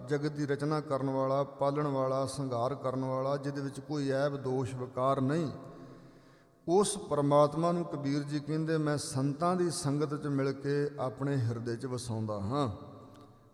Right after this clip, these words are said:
ਪਰਮਾਤਮਾ ਨੂੰ ਹਿਰਦੇ 'ਚ ਵਸਾਉਣਾ, ਪਰਮਾਤਮਾ ਦਾ ਪ੍ਰੇਮ, ਪਰਮਾਤਮਾ ਦੀ ਯਾਦ, ਪਰਮਾਤਮਾ ਦਾ ਸਿਮਰਨ ਚੇਤਾ।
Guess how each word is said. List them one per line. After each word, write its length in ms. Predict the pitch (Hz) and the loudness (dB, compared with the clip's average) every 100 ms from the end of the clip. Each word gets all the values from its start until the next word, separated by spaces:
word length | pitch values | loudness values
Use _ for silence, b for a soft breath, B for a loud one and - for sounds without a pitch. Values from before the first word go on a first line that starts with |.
| - - | -20 -10
ਪਰਮਾਤਮਾ 600 | 120 123 131 135 156 160 | -4 2 2 2 0 2
ਨੂੰ 180 | 160 | 2
ਹਿਰਦੇ 260 | 127 127 151 | 0 0 -2
'ਚ 80 | 147 | 0
ਵਸਾਉਣਾ, 520 | 151 - 151 160 160 | -2 -2 -2 2 0
ਪਰਮਾਤਮਾ 680 | 151 139 143 143 143 147 143 | 0 -2 2 2 2 -2 0
ਦਾ 120 | 135 | 0
ਪ੍ਰੇਮ, 520 | 135 135 143 143 127 | -2 -2 0 2 0
ਪਰਮਾਤਮਾ 640 | 113 131 135 131 131 139 | -2 -2 0 0 0 -2
ਦੀ 160 | 139 135 120 | -2 -2 0
ਯਾਦ, 360 | 123 131 120 - - - - - - - | 4 4 4 -2 -12 -14 -16 -18 -20 -6
ਪਰਮਾਤਮਾ 560 | 131 139 147 147 151 | 0 4 4 4 0
ਦਾ 160 | 147 143 | 2 2
ਸਿਮਰਨ 600 | - - 135 147 139 117 - | 0 0 0 2 0 -2 -4
ਚੇਤਾ। 460 | 151 - - 107 | -4 0 0 0